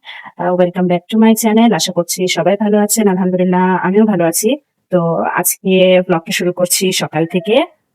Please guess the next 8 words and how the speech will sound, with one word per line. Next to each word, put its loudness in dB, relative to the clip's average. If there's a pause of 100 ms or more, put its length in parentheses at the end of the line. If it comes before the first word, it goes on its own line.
(140)
আহ, -4
আমি 4 (280)
রান্না 2
করছিলাম, 0 (480)
এটা -4
আলু -2
ভাজি 0
করছি। 0